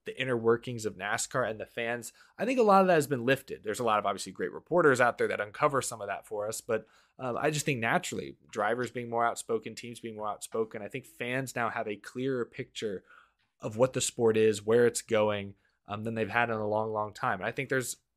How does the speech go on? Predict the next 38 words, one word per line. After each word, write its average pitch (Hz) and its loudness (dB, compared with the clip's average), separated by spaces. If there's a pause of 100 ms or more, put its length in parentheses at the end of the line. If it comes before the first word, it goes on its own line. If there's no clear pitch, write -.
I, 131 -4
I 196 -2
think 202 0
some 170 0
credit 160 4
is 143 2
owed 147 4
to 147 -4
nascar 123 0
leadership. 123 -4 (100)
Uh, 117 -6
and 107 -6
I'm 113 -4
talking 113 -2
specifically 113 -6
about 107 -2
guys 104 -2
like 101 -10
Steve 101 -8
Phelps 98 -2
for, 104 -6
I 101 -4
think, 101 -14 (400)
welcoming 135 0
a 151 0
lot 143 6
of 139 2
that 147 4
and 113 -2
not 113 0
actively 117 -6
trying 113 -8
to 104 -8
shut 117 -8
all 113 -6
of 104 -12
it - -14
down. 117 -6